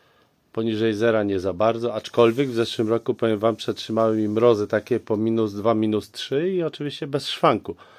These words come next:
Ale roślina na jesień jest bardziej odporna niż na wiosnę po zimowaniu, dlatego jeszcze ich nie wystawiłem. No i tu mam kilka patyczków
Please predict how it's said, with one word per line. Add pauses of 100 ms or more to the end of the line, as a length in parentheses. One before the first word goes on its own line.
(380)
Ale
roślina
na
jesień
jest
bardziej
odporna
niż
na
wiosnę
po
zimowaniu,
dlatego (800)
jeszcze
ich
nie
wystawiłem. (1200)
No
i
tu
mam (2250)
kilka
patyczków